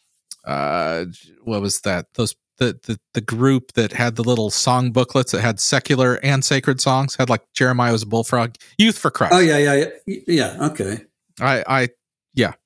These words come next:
Speaker 1: Anyways,
Speaker 2: Or
Speaker 1: he
Speaker 2: Young
Speaker 1: was
Speaker 2: Life.
Speaker 1: Young Life, sorry. Not Youth
Speaker 2: Yeah,
Speaker 1: for
Speaker 2: Young
Speaker 1: Christ,
Speaker 2: Life.
Speaker 1: Young Life. He was cool, had dreadlocks,
Speaker 2: Yeah.
Speaker 1: surfed.
Speaker 2: Yeah.
Speaker 1: And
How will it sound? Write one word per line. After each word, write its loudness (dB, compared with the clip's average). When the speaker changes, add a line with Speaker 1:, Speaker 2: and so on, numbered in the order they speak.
Speaker 1:
Anyways, 2
Speaker 2:
Or 6
Speaker 1:
he 6
Speaker 2:
Young 8
Speaker 1:
was 6
Speaker 2:
Life. 0
Speaker 1:
Young 4
Life, -2
sorry. -2
Not 0
Youth 4
Speaker 2:
Yeah, 4
Speaker 1:
for -2
Speaker 2:
Young 4
Speaker 1:
Christ, 2
Speaker 2:
Life. -2
Speaker 1:
Young 2
Life. -4
He 2
was 2
cool, 4
had -2
dreadlocks, 2
Speaker 2:
Yeah. 6
Speaker 1:
surfed. -12
Speaker 2:
Yeah. 2
Speaker 1:
And 0